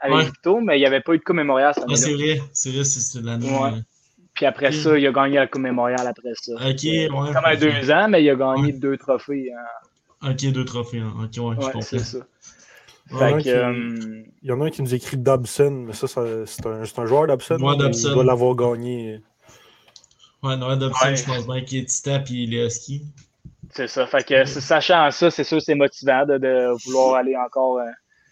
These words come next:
Speaker 2: Mhm.
Speaker 1: graver mon nom là-dessus. Puis, euh, comme j'ai dit avant, là, on a la chimie pour, on a le groupe pour, on est, on est gros, on est physique, puis, euh, je suis pas inquiet pour, pour le futur.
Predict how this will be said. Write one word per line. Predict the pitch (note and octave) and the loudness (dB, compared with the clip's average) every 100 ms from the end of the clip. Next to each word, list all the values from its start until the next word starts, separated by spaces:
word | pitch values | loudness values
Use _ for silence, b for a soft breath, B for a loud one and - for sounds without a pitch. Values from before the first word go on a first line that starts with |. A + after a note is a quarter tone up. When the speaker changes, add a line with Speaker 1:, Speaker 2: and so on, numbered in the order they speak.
| G#2+ A2+ | -14 -6
Speaker 2:
Mhm. | B2+ | -4
Speaker 1:
graver | B2 B2+ C3+ | 0 2 2
mon | C3+ C3 | 0 0
nom | C3 C3+ | 0 0
là-dessus. | A#2+ - B2+ C#3+ D#3+ | -2 -4 -8 -8 -8
Puis, | - B2+ A#2+ | -6 -2 2
euh, | A2+ A2+ A2 | 2 0 -4
comme | C3 A#2+ | -8 -6
j'ai | A#2+ | -6
dit | A#2 B2+ | -4 -2
avant, | A2+ A#2 B2+ | -2 -2 -6
là, | A#2 - _ _ _ _ _ | -8 -16 _ _ _ _ _
on | C3 A#2+ B2 | -12 -8 -4
a | |
la | B2 A2+ | -4 -4
chimie | - B2+ A#2+ | -4 -6 -8
pour, | G#2+ B2 | -6 -6
on | B2+ | -6
a | A#2+ | -6
le | A#2 | -6
groupe | B2 A#2+ | -6 -8
pour, | - B2+ C3 | -4 -2 -2
on | A#2+ | -4
est, | A#2 | -8
on | A2+ A#2+ | -8 -8
est | A#2 | -6
gros, | A#2+ B2 | -4 -4
on | B2 | -6
est | A2 | -10
physique, | - A2+ A#2 A#2+ - | -14 -10 -8 -8 -12
puis, | _ A2+ G#2+ | _ -14 -12
euh, | |
je | G#2 | -12
suis | - | -12
pas | A2+ | -16
inquiet | G#2+ A#2 A#2 | -14 -18 -20
pour, | _ _ _ A2+ _ - - | _ _ _ _ _ -20 -20
pour | - | -18
le | B1 | -18
futur. | - _ - | -18 _ -20